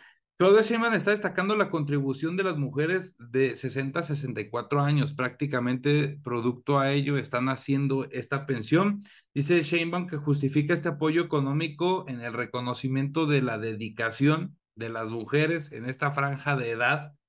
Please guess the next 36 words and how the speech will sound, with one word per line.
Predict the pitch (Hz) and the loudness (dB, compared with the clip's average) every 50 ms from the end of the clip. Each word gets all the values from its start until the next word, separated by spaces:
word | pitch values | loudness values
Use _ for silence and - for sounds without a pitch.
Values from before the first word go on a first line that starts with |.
| _ _ _ _ - | _ _ _ _ -4
especialmente | 131 135 139 160 151 143 151 160 156 165 170 170 175 151 180 | -4 0 2 2 2 4 4 2 2 2 0 -2 -2 0 0
en | 175 165 | 0 0
su | 147 156 147 139 | 0 -2 0 0
papel | 131 120 - - 143 143 | 0 0 0 0 0 0
fundamental | 147 165 165 156 151 143 139 127 117 - 143 147 156 165 | 0 -2 -2 0 0 2 0 0 -2 -2 0 0 0 0
en | 165 156 147 | 0 -2 -2
el | 131 120 | -2 -2
cuidado | - 135 131 127 135 143 147 151 | -2 -2 0 2 2 2 2 2
de | 143 147 | 0 -2
familiares, | - 120 117 110 107 113 123 135 147 147 156 143 | -4 -6 -8 -8 -6 -4 -2 0 2 2 2 2
madres, | 135 131 131 139 143 143 135 - - | 2 2 2 2 2 0 0 -2 -6
abuelas, | 113 110 123 139 143 143 143 139 131 - | -8 -4 -2 0 2 2 2 0 -2 -4
cuidadoras. | - 123 113 110 113 123 139 147 143 139 135 - - - _ _ _ _ _ _ _ _ - | -6 -8 -6 -4 -2 0 2 2 2 2 0 -2 -8 -12 _ _ _ _ _ _ _ _ -6
Estas | 135 135 156 165 | -4 -2 0 0
mujeres | 160 160 143 143 156 151 165 160 147 | 2 0 2 2 4 4 4 2 2
han | 165 165 | 0 -2
dedicado | 170 170 156 151 143 143 139 147 160 151 | 0 0 0 0 0 0 2 2 0 0
su | 143 131 107 - | -2 -6 -4 0
tiempo | 156 175 190 185 180 190 185 | 0 0 2 0 -2 -2 0
y | 165 | 0
esfuerzo | 143 123 - - 156 160 156 147 180 | 0 0 0 -2 -2 -2 -2 -2 -2
al | 170 | -2
bienestar | 156 147 139 127 127 - - 143 143 143 | 0 0 -2 -2 -4 -4 -4 -2 -2 -2
de | 156 151 | -2 -2
sus | 147 135 - | -4 -4 -2
seres | - 147 156 156 147 | 0 0 0 -2 -2
queridos | - 147 135 147 175 185 202 196 196 - | -2 -2 -2 0 2 2 2 0 0 0
y | 143 | -2
este | 139 147 151 151 | 0 0 -2 -4
plan | 147 147 147 147 143 143 135 | -4 -2 -2 -2 -2 -2 -2
busca | 135 165 214 214 - - - 131 120 - - - - - _ _ | -2 -2 -4 -4 -6 -8 -10 -12 -12 -12 -16 -20 -20 -20 _ _
ser | - - 147 165 | 0 2 4 4
una | 175 185 196 | 6 4 4
retribución | 190 175 165 147 160 156 151 147 143 151 160 151 147 - - - 131 - | 4 4 2 2 2 4 4 4 4 2 0 -2 -4 -8 -12 -16 -8 -4
para | - 170 170 160 160 151 143 139 147 | 0 0 2 2 2 0 0 -2 -4
sus | - - 151 147 135 143 - | 0 2 4 4 4 2 -2